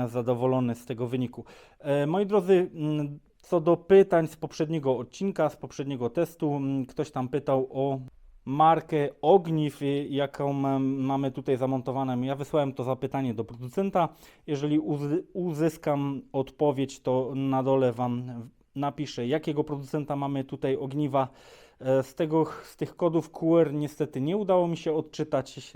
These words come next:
to są takie wodne, no, nie udało mi się zeskanować. Próbowałem wszelkimi sposobami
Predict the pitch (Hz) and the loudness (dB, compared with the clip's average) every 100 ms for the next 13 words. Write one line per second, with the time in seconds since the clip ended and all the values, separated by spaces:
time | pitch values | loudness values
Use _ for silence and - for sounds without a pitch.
0 | 135 - - 123 120 127 120 113 120 160 | -18 -14 -12 -10 -8 -6 -6 -8 -4 -4
1 | 156 143 131 - - - - _ _ - | -2 -4 -4 -8 -20 -20 -20 _ _ -16
2 | 120 135 135 127 117 104 104 101 - 104 | -10 -6 -4 -2 -2 -4 -6 -8 -12 -14
3 | 104 - 104 104 101 - - - 131 127 | -14 -14 -12 -10 -12 -18 -20 -12 -8 -4
4 | 123 117 117 117 110 123 117 - - - | -4 -4 -6 -12 -10 -6 -6 -8 -14 -6
5 | 131 143 135 127 | -2 -2 -4 -6